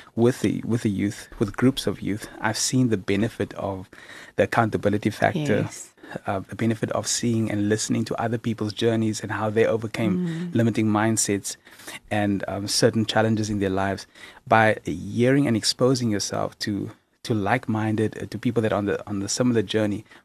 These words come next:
Speaker 1: by exposing yourself to them, then you are empowered to actually overcome situations
Speaker 2: Mm.
Speaker 1: and, uh, mindsets, uh, that are, that are hindering you in your own life.
Speaker 2: Mm.
Speaker 1: So we see the benefit of that, and that's w-, what motivated us to,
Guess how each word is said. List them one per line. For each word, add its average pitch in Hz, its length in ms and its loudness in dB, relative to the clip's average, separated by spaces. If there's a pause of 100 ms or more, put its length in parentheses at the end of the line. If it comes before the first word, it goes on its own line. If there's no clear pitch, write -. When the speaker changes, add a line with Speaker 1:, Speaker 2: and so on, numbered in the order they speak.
(120)
Speaker 1:
by 107 100 2
exposing 117 440 0
yourself 113 280 -2
to 101 120 -4
them, 101 420 -2 (440)
then 113 160 2
you 117 180 4
are 117 80 4
empowered 113 500 2
to 98 100 -6
actually 110 280 -2
overcome 107 600 -4 (140)
situations 107 840 0
Speaker 2:
Mm. - 60 -4
Speaker 1:
and, 95 220 -2 (560)
uh, 98 300 -2
mindsets, 104 800 0 (380)
uh, 98 120 -6
that 101 160 2
are, 98 300 2
that 104 120 0
are 101 60 0
hindering 110 480 2
you 101 100 0
in 101 140 0
your 101 100 0
own 120 200 -2
life. - 360 -8
Speaker 2:
Mm. 160 400 -6
Speaker 1:
So 131 100 6
we 110 120 2
see - 160 2
the 117 120 2
benefit 107 320 0
of 101 180 -4
that, 101 140 -2
and 104 160 0
that's 117 220 2
w-, - 260 -8
what 107 320 -4
motivated 110 600 -2
us 107 220 -2
to, 98 260 -2